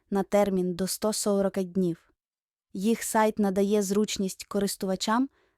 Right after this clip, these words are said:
та можливість висловити скарги на обслуговування, підкреслюючи відкритість та прозорість компанії. FinX приваблює увагу своєю унікальною назвою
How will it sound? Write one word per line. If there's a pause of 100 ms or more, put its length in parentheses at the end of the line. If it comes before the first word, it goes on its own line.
(100)
та
можливість
висловити
скарги
на
обслуговування, (320)
підкреслюючи
відкритість
та
прозорість
компанії. (1200)
FinX
приваблює
увагу
своєю
унікальною
назвою